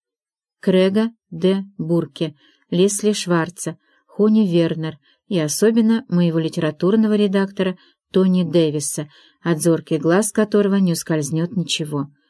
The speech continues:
Приношу свою признательность и главному редактору Саре Макград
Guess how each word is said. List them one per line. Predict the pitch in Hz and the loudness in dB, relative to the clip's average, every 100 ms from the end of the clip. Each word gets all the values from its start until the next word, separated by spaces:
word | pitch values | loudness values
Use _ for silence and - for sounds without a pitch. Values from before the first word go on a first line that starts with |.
| _ _ - | _ _ -2
Приношу | 208 226 220 254 | 2 2 0 -4
свою | - 190 185 | 0 2 2
признательность | 180 170 170 185 196 226 233 - _ _ _ | 0 -2 0 -2 0 0 0 -2 _ _ _
и | 190 | -2
главному | 170 175 175 180 208 214 | 2 4 4 2 2 2
редактору | 214 214 208 - 208 208 - - | 2 2 0 -2 -4 -4 -20 -12
Саре | - 185 185 190 196 _ _ | -2 2 4 2 -2 _ _
Макград | - 170 170 - 165 160 156 151 147 | -2 0 0 -2 -6 -2 -2 -2 -6